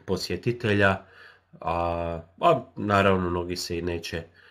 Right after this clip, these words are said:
željeti voziti, ali oni koji će imati tu sreću da se provozaju, uključite video i mobitele,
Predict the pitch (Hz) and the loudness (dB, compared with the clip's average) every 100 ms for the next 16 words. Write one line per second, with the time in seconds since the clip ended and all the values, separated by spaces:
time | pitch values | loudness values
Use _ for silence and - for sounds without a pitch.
0 | _ - 90 85 82 85 82 98 90 87 | _ -12 -8 -6 -4 -6 0 2 2 -2
1 | - 90 - - 87 87 90 85 82 87 | -2 -2 -2 -8 -4 2 2 0 -4 -6
2 | 78 127 143 139 - - - 117 117 - | 2 6 8 6 4 -2 2 4 4 4
3 | 92 90 - 92 92 85 - - 113 101 | 2 2 0 4 4 2 -8 -4 0 0
4 | - 80 90 - 101 104 90 85 - 80 | -2 -6 -6 -2 -2 -2 -6 -6 -6 -6
5 | 85 87 104 120 123 123 - - - - | -2 0 2 4 4 4 2 -4 -20 -20
6 | - - 92 90 92 - 101 87 82 101 | -20 -8 -6 -2 -2 -2 -6 -2 0 0
7 | 110 101 95 92 92 - - 85 82 85 | 2 4 4 4 0 -8 -10 -6 -4 -4
8 | 80 - _ - 82 90 107 104 101 95 | -6 -10 _ -12 -6 -4 -4 -2 0 2